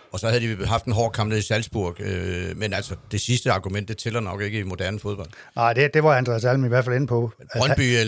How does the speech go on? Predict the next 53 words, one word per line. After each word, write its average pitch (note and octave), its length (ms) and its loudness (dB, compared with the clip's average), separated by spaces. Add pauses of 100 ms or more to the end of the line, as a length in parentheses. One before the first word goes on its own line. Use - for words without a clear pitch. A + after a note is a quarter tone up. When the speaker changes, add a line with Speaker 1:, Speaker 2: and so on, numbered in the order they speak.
(260)
Speaker 1:
øh, G#2+ 60 0
slutter A#2+ 280 0
ikke A#2 380 2
fjerde A#2 280 0
sidst - 280 -4
i A#2 60 -6
den G#2+ 160 -2
sæson G#2+ 340 -6
her. G2+ 160 -6 (140)
Speaker 2:
Nej. G2 100 -18 (540)
Og, B2+ 200 -6
og - 120 -2
han C3 120 2
sagde D#3 220 6
også, C3+ 160 2
"Jamen, A#2 140 -2
ved C#3+ 80 6
du - 20 0
hvad, B2+ 140 2
de C#3 160 0
er C3+ 60 6
oppe C#3 140 4
i B2 40 4
anden C#3+ 220 2
gear C#3 180 2
end B2+ 80 4
os. - 300 0 (360)
Det C3 60 2
er C3 40 4
en A#2+ 60 0
fordel D3+ 300 4
for C3+ 160 4
dem." C#3+ 140 -4
Og B2 100 -4
det C#3 80 0
synes F3 80 -2
jeg D#3+ 80 6
også, D#3 100 2
man C#3 100 2
kunne C3+ 100 0
se F#3 160 2
i D#3+ 80 2
første C#3+ 100 2
Speaker 1:
Ja. C3+ 220 4
Speaker 2:
halvleg A#2 60 2
nogle C3 180 0
gange. B2+ 120 -2
Det A2+ 100 -8
gik, A2 140 -10 (680)
det - 80 -16
gik A#2 180 -2
noget D#3+ 320 8
hurtigere D#3+ 360 4